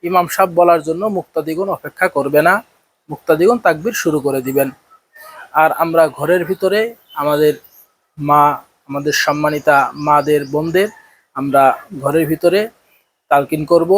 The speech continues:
বলবো তাদের বারবার যে তাকবীর হয়েছে কিনা, তাকবীর দেওয়া হয়েছে কিনা। এই পাঁচটা দিন আমরা খুব বিশেষভাবে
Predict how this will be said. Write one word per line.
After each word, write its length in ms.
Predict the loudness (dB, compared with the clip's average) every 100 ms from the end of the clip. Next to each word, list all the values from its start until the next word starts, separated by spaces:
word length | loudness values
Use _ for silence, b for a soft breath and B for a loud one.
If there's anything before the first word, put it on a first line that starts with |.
| 0 -6 -14 2
বলবো 320 | 4 6 4 4
তাদের 300 | 4 2 0
বারবার 400 | 2 2 2 2 0 _ _ _ _
যে 100 | -8
তাকবীর 380 | -2 -2 -2 -6
হয়েছে 320 | -4 -2 -2 -4
কিনা, 220 | 0 0
তাকবীর 360 | 2 0 -2 0
দেওয়া 200 | 2 2
হয়েছে 340 | 2 0 2 0
কিনা। 240 | 2 2 2 -2 _ _ _ -20 _ -4
এই 140 | -4 -2
পাঁচটা 340 | -2 -2 0 -2
দিন 220 | -2 -4 -6 -16 _ _
আমরা 220 | -10 -8
খুব 200 | -8 -8 -8
বিশেষভাবে 600 | -6 -2 -2 0 0 2